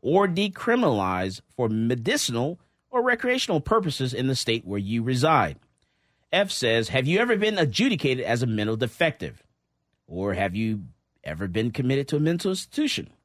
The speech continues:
G, have you been discharged from the armed forces under dishonorable conditions? H says, "Are you subject to a court order restraining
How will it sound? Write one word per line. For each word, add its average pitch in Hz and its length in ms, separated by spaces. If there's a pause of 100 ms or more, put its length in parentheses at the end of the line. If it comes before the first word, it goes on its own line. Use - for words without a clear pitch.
(800)
G, 95 380
have 92 180
you 135 160
been 151 220
discharged 165 480
from 175 140
the 175 120
armed 180 280
forces 185 440
under 196 320
dishonorable 180 960 (720)
conditions? - 600 (1400)
H 185 240
says, 110 320
"Are 135 160
you 147 240
subject 143 540
to 147 80
a 139 40
court 277 240
order 104 360
restraining 143 580